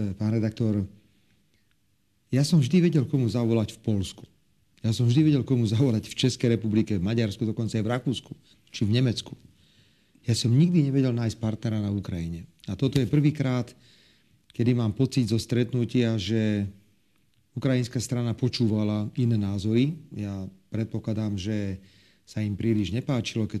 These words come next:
som hovoril o tom, že mám veľké výhrady voči členstvu Ukrajiny v nato. Hovoril som o podmienkach vstupu do Európskej únie, že je to otázka predovšetkým korupcie, ktorá trápi mnohých ľudí. Že nebudeme dodávať zbrane,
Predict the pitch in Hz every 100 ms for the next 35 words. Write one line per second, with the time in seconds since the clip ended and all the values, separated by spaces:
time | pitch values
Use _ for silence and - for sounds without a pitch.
0 | - 104 110 107 110 104 107 98 107 104
1 | 90 104 101 95 - _ _ _ _ _
2 | _ _ 104 98 95 95 131 123 120 104
3 | 107 107 107 101 - 104 113 113 - 110
4 | 107 104 107 104 104 101 101 120 117 98
5 | 98 _ _ _ _ _ _ _ _ 113
6 | 110 110 - 117 98 117 117 107 107 -
7 | 107 110 113 113 113 - 120 117 139 123
8 | 110 107 90 107 107 113 110 113 - 113
9 | 104 101 - 95 113 101 117 117 - 117
10 | 110 - 110 104 95 107 104 110 101 107
11 | 110 131 127 98 82 - _ _ _ _
12 | - 107 117 123 120 123 120 120 117 113
13 | 110 120 139 107 87